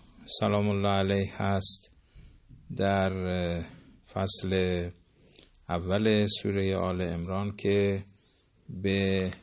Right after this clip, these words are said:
خانوادهٔ آل عبرا-، آل عمران در ذیل خانوادهٔ بنی اسرائیل و در یک فضای وسیع‌تر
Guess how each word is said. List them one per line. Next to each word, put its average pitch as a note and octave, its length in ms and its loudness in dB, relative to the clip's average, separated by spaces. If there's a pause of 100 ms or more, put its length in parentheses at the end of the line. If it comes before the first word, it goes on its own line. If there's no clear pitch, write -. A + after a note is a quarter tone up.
(200)
خانوادهٔ F2+ 960 0
آل F2+ 240 0
عبرا-، F2 580 -2
آل F#2+ 240 0
عمران F#2 680 0 (580)
در G2 140 0
ذیل F2+ 760 2 (380)
خانوادهٔ F2+ 1120 -4 (960)
بنی F2+ 320 -2
اسرائیل F#2 840 -2 (440)
و G2 180 0
در F#2 200 0
یک G2 420 -2 (920)
فضای F2 540 -2
وسیع‌تر G2 1000 -2